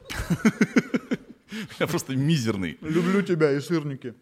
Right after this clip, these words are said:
Speaker 1: Да, да, оставь ты тут, да.
Speaker 2: Ну, я б х-, мне как-то прибраться хочется.
Speaker 1: Ну,
Speaker 2: Щас,
Speaker 1: э,
Speaker 2: я щас посуду помою и вернусь.
Speaker 1: Давай, я пока поговорю про пиплометры. И,
Speaker 2: Я
Speaker 1: короче, и о
Speaker 2: иде-,
Speaker 1: чем я?
Speaker 2: идеально, конечно, если б все замерить,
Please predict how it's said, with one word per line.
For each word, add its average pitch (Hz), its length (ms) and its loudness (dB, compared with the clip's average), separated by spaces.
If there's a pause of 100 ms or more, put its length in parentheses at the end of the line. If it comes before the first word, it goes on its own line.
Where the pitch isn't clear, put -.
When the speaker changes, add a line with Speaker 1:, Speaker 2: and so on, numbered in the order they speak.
(100)
Speaker 1:
Да, 104 480 4
да, 160 140 8
оставь 160 340 4
ты 123 80 -4
тут, - 320 -8
да. 104 160 0
Speaker 2:
Ну, 190 80 8
я 208 80 12
б 180 80 0
х-, - 140 -8
мне 196 380 -2
как-то 170 280 -6
прибраться 156 420 0
хочется. 233 280 -2
Speaker 1:
Ну, 165 60 -6
Speaker 2:
Щас, 190 140 -2
Speaker 1:
э, 165 40 -6 (220)
Speaker 2:
я 196 120 4
щас 202 100 -4
посуду 208 360 2
помою 202 320 0
и 156 80 -8
вернусь. 156 360 -2
Speaker 1:
Давай, 117 420 -2
я - 120 0
пока 190 220 0
поговорю 117 460 0 (380)
про 113 100 -4
пиплометры. 113 500 0 (240)
И, 135 60 -4
Speaker 2:
Я 131 60 4
Speaker 1:
короче, 196 420 10 (100)
и 175 640 0
о - 80 8
Speaker 2:
иде-, 170 180 4
Speaker 1:
чем 202 100 12
я? 226 120 4
Speaker 2:
идеально, 240 460 6
конечно, 226 340 0
если 190 160 0
б 156 60 -6
все 208 240 2
замерить, 185 480 2